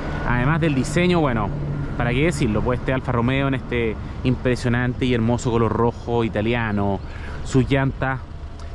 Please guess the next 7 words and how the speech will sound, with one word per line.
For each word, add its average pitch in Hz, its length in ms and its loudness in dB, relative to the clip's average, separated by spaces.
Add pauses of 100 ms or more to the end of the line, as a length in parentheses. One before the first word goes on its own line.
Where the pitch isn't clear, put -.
de 117 80 2
cinco 135 380 2
rayos 135 340 0
con 123 160 -2
esto, 127 340 -2
este 123 220 -2
diseño 127 800 0